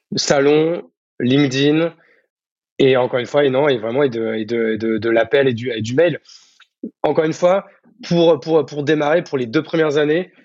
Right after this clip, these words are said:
je vois pas de meilleur levier, euh, que ça, parce que même en termes de com, euh, je pense que c'est quand même une cible assez particulière, peut-être qui est moins connectée, euh, aujourd'hui. Donc même en fait, euh, en termes de, de,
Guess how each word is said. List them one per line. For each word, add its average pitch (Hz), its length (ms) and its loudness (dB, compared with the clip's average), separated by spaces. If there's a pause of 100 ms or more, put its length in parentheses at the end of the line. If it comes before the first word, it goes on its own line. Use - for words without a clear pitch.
(140)
je 117 180 -2
vois 127 240 0
pas 156 160 0
de 139 100 -2
meilleur 143 480 2
levier, 139 640 -4
euh, 117 520 0
que 143 100 0
ça, 165 340 0 (280)
parce 120 100 -6
que - 80 -2
même 160 280 2
en 143 60 -2
termes 147 220 -2
de 131 80 0
com, 160 540 -2 (340)
euh, 120 400 0 (240)
je - 60 -10
pense 151 120 0
que - 40 -10
c'est 143 80 -2
quand 143 100 0
même 135 80 0
une 139 60 0
cible 139 220 -4
assez 131 260 -4 (320)
particulière, 147 760 0
peut-être 143 320 -2
qui 127 160 -2
est 113 60 -2
moins 139 480 2
connectée, 147 640 0
euh, 131 240 0
aujourd'hui. 135 580 0 (380)
Donc 123 160 0
même 160 220 2
en 135 80 -2
fait, 165 220 0
euh, 131 160 0
en 120 280 -2
termes 135 180 0
de, 123 220 0
de, 120 240 -4